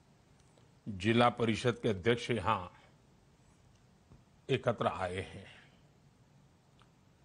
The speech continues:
बाकी भी अपने संगठन के प्रमुख लोग वहाँ हैं। भारतीय जनता पार्टी की जो मूलभूत शक्ति है, वो उसका कार्यकर्ता है।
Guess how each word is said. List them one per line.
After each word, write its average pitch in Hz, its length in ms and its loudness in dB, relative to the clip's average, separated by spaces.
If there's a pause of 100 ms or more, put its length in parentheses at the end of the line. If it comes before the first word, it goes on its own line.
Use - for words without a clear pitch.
(720)
बाकी 131 360 4
भी 160 120 4
अपने 151 260 2
संगठन 147 460 2
के 151 80 0
प्रमुख 139 360 -2
लोग 143 180 2
वहाँ 139 320 2
हैं। 147 280 -6 (2750)
भारतीय 175 580 2
जनता 165 420 2
पार्टी 160 800 0 (1120)
की 170 100 -6
जो 190 140 4
मूलभूत 143 560 4
शक्ति 147 440 -2
है, 90 340 -12 (1600)
वो 160 220 -2
उसका 190 240 0
कार्यकर्ता 117 680 -2
है। - 420 -20